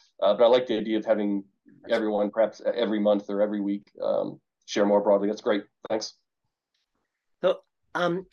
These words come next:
Speaker 2: what's the biggest learning that you've had as a business owner over the years?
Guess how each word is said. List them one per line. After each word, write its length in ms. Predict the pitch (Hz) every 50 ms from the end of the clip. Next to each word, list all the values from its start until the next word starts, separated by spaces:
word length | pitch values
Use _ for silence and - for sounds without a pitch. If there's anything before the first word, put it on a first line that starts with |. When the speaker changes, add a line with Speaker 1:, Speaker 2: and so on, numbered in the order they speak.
| _ _ _
Speaker 2:
what's 240 | - 190 220 220 -
the 80 | 320
biggest 340 | 311 311 262 220 226 - -
learning 440 | 190 202 233 233 202 143 120 110 104 104 - -
that 180 | 139 131 123
you've 160 | 139 135 123 127
had 180 | 131 127 120
as 120 | 117 107 117
a 60 | 113
business 420 | 101 110 110 107 113 107 - -
owner 380 | 113 110 107 104 98 98 104 -
over 220 | 117 110 110 107 104
the 100 | 101 101
years? 500 | 98 95 90 85 78 - - - -